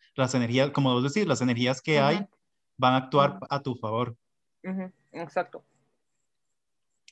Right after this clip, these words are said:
Speaker 2: Ahora, sabiendo eso y saber que la energía puede funcionar de pos-, forma positiva y de negativa y que en cualquiera de los casos la vara se va a dimensionar hacia uno de, de vuelta,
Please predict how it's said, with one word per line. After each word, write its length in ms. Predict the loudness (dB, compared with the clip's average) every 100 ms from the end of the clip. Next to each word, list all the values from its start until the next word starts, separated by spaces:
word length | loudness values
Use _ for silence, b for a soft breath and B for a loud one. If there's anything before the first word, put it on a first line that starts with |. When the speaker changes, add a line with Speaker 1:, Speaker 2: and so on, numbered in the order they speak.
| _ 0
Speaker 2:
Ahora, 360 | 2 2 -4 _ _ _ _ _ _ _ _
sabiendo 400 | -6 -4 -4 -2
eso 260 | -2 -2 -6
y 80 | -6
saber 280 | -4 -4 -6
que 100 | -10
la 80 |
energía 300 | -10 -8 -8 -4
puede 200 | -4 -4
funcionar 380 | -8 -8 -8 -8
de 80 |
pos-, 260 | -8 -6 -8 -6
forma 260 | -4 -4 -6
positiva 440 | -10 -10 -6 -4
y 40 | -6
de 80 | -10
negativa 400 | -10 -6 -4 -4
y 60 |
que 120 | -6 -10
en 60 |
cualquiera 380 | -10 -10 -4 -4
de 60 | -4
los 120 | -6
casos 280 | -6 -6 -8
la 80 | -4
vara 240 | -2 -2
se 120 | -4 -2
va 220 | 0 0
a 160 | -4 -4
dimensionar 600 | -8 -12 -10 -8 -4 -4
hacia 220 | -4 -4
uno 240 | -4 -4 -6
de, 160 | -8
de 120 | -4 -2
vuelta, 320 | -2 -4